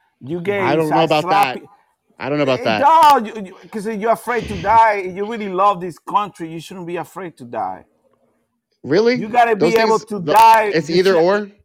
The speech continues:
Speaker 1: Exactly. You gotta be able to freaking die for what you believe. That means you don't really believe on that shit.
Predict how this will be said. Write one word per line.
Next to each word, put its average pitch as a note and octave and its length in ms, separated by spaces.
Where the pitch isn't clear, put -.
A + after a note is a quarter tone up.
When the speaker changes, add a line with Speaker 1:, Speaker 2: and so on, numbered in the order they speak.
Speaker 1:
Exactly. G3+ 460
You F#3 60
gotta B3 180
be A3+ 160
able A#3 220
to G#3+ 180
freaking G3+ 420
die G3+ 200
for G3 160
what F#3+ 280
you G3 80
believe. F#3 680
That F3 160
means G#3+ 160
you G#3+ 80
don't F#3+ 180
really C4+ 220
believe F3 360
on C3+ 180
that B2 180
shit. - 480